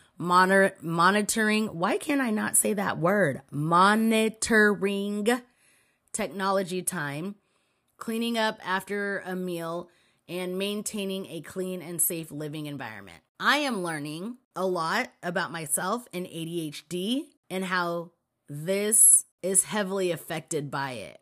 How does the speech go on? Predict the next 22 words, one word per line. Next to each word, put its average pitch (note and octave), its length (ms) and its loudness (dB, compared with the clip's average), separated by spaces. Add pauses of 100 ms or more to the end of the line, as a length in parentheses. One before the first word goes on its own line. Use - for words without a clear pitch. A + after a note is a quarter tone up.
(140)
Me F3 560 -2 (160)
personally, E3+ 680 -2
and C#3+ 360 -10 (180)
with E3+ 300 2
my, E3+ 960 0
the E3 200 -6
way E3 140 -2
that D#3+ 160 -6
my C#3+ 220 -6
brain E3 300 -6
works, F#3 340 -2 (380)
environmental F3+ 680 -2
self-care E3 880 -2 (540)
is F3 220 0
something E3+ 640 -4 (120)
I D#3+ 200 -2
lack, D3+ 800 0
but F#3+ 160 -2
I'm F3+ 180 -2
aware D#3 540 0
of B3 160 0
it, C4 320 0